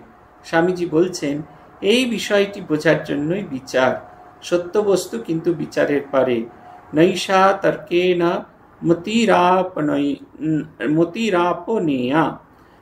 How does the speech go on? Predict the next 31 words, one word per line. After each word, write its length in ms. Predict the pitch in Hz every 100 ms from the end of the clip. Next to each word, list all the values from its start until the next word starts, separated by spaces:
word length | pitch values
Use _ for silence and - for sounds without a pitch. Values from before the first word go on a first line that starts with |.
| -
বলছেন, 460 | 214 254 - 202 226 - -
"তর্কের 500 | 170 180 - 262 -
দ্বারা 220 | 185 165 160
কখনো 460 | 151 147 151 185 - _ _ -
সেই 220 | 165 160
বস্তুকে 720 | 147 151 - 180 175 214 226 -
বোঝানো 520 | 139 131 135 151 202 - 123
যায় 320 | 139 135 123
না।" 400 | 139 151 135 113 - _ _ _ _ -
বলছেন, 420 | 220 226 233 214
"তাকে 240 | 202 202 208
বোঝানোর 600 | 170 185 202 254 254 -
জন্যই 320 | 220 202 185
তর্ক, 440 | 170 135 - 123 - - _ _
কিন্তু 180 | - 147
ব্রহ্মবস্তু 720 | 139 156 196 233 233 214 220
যে 120 | 190 180
কি 240 | - 190
বস্তু, 440 | 170 139 - - - - _ -
সেটা 280 | - 160 190
তর্ক 440 | - 160 151 - 180
দিয়ে 220 | 214 220
বোঝানো 440 | 160 147 143 139
যায় 160 | 139 135
না, 100 | 131
কারণ 220 | 185 202
শব্দ 520 | - 208 202 190 240
দিয়ে 200 | 233 214
বোঝানো 380 | 165 143 139 131
যায় 200 | 123 110
না, 140 | 117